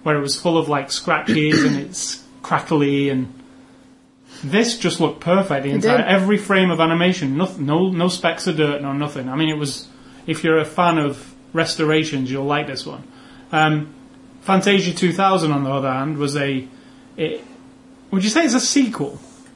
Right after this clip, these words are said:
Speaker 2: Um,
Speaker 1: Or a re-, it's not a reimagining,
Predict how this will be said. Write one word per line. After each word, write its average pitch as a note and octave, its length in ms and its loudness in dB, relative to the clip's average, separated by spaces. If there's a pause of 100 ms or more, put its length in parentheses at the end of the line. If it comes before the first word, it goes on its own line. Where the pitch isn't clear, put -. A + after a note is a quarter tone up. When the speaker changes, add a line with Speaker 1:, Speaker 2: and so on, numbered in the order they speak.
(1160)
Speaker 2:
Um, C4+ 540 0
Speaker 1:
Or E3+ 140 0
a E3 60 4
re-, E3 180 0
it's - 160 -4
not C#4 240 4
a A3 40 6
reimagining, G#3 880 2